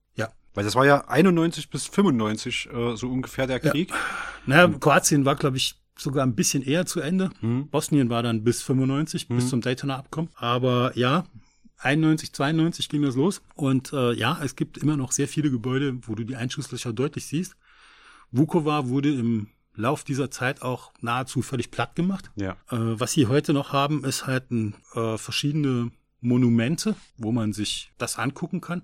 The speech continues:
Speaker 1: Es gibt so eine Art, ich will nicht sagen Kapelle, aber es hat schon fast den Charakter einer Kapelle.
Speaker 2: Mhm.
Speaker 1: Ist aber ein weltlicher Ort, so ein, so ein kleiner,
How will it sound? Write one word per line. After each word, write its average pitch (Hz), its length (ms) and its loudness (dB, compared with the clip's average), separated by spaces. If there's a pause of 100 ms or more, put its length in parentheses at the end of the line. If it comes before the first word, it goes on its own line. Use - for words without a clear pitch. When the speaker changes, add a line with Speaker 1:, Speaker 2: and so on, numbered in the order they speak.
(120)
Speaker 1:
Es - 120 -12
gibt - 200 -8
so 147 80 0
eine 131 160 0
Art, 113 440 -4 (1000)
ich - 100 -20
will 120 80 0
nicht 123 140 2
sagen 123 180 0
Kapelle, 135 480 -2
aber 104 160 -4
es - 120 -6
hat 127 100 -2
schon 123 160 2
fast - 340 -4
den 113 240 -4
Charakter 117 480 -6
einer 107 160 -10
Kapelle. 117 420 -8
Speaker 2:
Mhm. 117 360 -2 (320)
Speaker 1:
Ist - 100 -6
aber 120 120 -2
ein 113 120 -2
weltlicher 120 500 -2
Ort, 120 280 -4
so - 180 -6
ein, 113 160 -4
so - 140 -10
ein 107 240 -10 (120)
kleiner, 120 480 -4